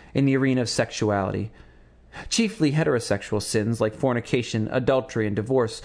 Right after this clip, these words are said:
but also homosexual relations. The social statement offers nothing but a so-called ethics of responsibility, in which consenting adults can do as they please so long as they don't hurt anyone else.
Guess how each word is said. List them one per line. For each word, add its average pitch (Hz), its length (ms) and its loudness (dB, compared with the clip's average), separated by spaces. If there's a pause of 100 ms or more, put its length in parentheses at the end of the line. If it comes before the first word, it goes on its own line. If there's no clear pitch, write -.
(140)
but 175 140 4
also 180 400 2
homosexual 127 680 -2
relations. 101 720 -2 (960)
The - 100 -4
social 165 360 0
statement 107 420 -2
offers 117 360 0
nothing 117 680 0
but 113 140 0
a 113 40 2
so-called 135 540 0
ethics 147 380 0
of 110 120 -4
responsibility, 113 1000 -2 (1080)
in 151 160 4
which - 280 0 (140)
consenting 170 480 2
adults 147 300 2
can 151 180 2
do 143 200 4
as 139 120 2
they 156 140 2
please 113 400 2
so 131 140 2
long 117 260 2
as 110 80 -2
they 117 80 2
don't 110 200 0
hurt 127 320 0
anyone 104 300 0
else. 98 420 -4